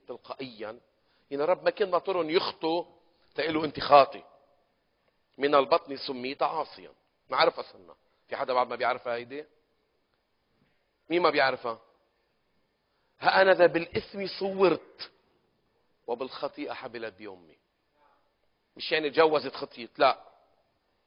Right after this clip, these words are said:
يعني ورثة، يعني بإنسان واحد دخلت الخطية إلى العالم، وبالخطية الموت. واضحة الصورة؟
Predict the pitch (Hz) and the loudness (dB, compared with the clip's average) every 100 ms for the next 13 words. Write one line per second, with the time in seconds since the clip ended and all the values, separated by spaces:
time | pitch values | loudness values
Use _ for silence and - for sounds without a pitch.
0 | _ _ - 131 143 185 180 - 90 _ | _ _ -6 -2 4 4 4 -2 -16 _
1 | _ _ _ _ _ - 147 151 143 175 | _ _ _ _ _ -4 -2 0 0 0
2 | 170 - 202 202 180 160 160 156 135 131 | -2 6 8 10 6 6 10 10 10 6
3 | 139 151 - _ _ _ _ _ _ - | 2 2 -8 _ _ _ _ _ _ 2
4 | 180 175 156 143 139 - 139 - 151 131 | 4 4 2 0 -4 -6 -10 -10 -10 -8
5 | 127 117 110 104 110 107 95 80 _ _ | -8 -8 -8 -10 -10 -12 -14 -20 _ _
6 | _ _ _ _ _ 123 123 120 120 - | _ _ _ _ _ -4 -4 -10 -16 -18
7 | 127 110 107 98 98 80 _ _ - _ | -16 -12 -12 -12 -20 -20 _ _ -20 _
8 | _ _ _ _ _ _ _ _ _ _ | _ _ _ _ _ _ _ _ _ _
9 | _ _ _ _ _ _ _ _ 123 107 | _ _ _ _ _ _ _ _ -6 -6
10 | - 110 - 107 123 160 | -10 -16 -14 -8 -6 -6